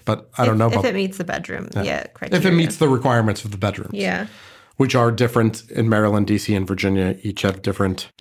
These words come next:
Speaker 2: Not to go,
Speaker 1: definitions.
Speaker 2: not to go off on a tangent here,
Speaker 1: Yeah.
Speaker 2: but with bedrooms, I just, <laughs> I always, I think in Baltimore,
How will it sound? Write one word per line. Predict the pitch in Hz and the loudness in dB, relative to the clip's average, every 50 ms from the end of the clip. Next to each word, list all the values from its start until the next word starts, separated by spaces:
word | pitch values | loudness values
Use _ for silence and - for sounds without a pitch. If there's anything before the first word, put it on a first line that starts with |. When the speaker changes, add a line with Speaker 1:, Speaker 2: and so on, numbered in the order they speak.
| _ _ _ - | _ _ _ -4
Speaker 2:
Not | - 240 | 0 2
to | 240 | 2
go, | - | 2
Speaker 1:
definitions. | - - 190 185 - - 143 | 2 2 0 0 0 2 2
Speaker 2:
not | 226 247 - | 2 0 0
to | 277 | 0
go | - | 0
off | 277 269 269 | 0 0 0
on | 254 | 0
a | 208 185 | 0 0
tangent | 185 - 208 196 202 196 - - 170 | -2 -2 -2 0 0 -2 -2 -4 -4
here, | 165 185 - - | -4 -2 0 0
Speaker 1:
Yeah. | 117 - | 2 2
Speaker 2:
but | - 175 - - | 2 0 -2 -2
with | - 185 - | -4 -4 -2
bedrooms, | 196 196 196 185 175 - - - 196 190 - - - - - - | 0 0 0 0 -2 -4 -4 -4 -4 -6 -6 -10 -14 -16 -12 -10
I | |
just, | 196 196 190 - - - - - - - - - - | -8 -8 -8 -8 -8 -8 -8 -8 -6 -6 -6 -6 -6
<laughs> | - - - - - | -10 -14 -14 -8 -4
I | - 196 | 0 0
always, | 202 247 302 302 294 - - | 2 2 2 2 0 0 -2
I | - 233 | -4 -4
think | 190 - - 285 294 | -4 -4 -2 0 2
in | 302 247 214 | 2 2 2
Baltimore, | 185 180 196 190 - 185 165 - - - | 2 0 0 0 -2 -2 -2 -2 -4 -6